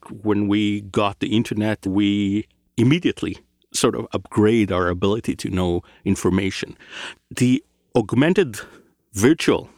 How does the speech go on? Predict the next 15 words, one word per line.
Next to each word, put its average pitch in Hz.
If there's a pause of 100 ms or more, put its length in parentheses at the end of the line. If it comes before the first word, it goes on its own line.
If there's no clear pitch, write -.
(180)
space -
here 135
is 120
about 120 (380)
getting 135
that 110
information 110 (320)
without 131 (380)
any 113 (220)
visible 107
device 104 (100)
when 117
you 110
need 104
it. -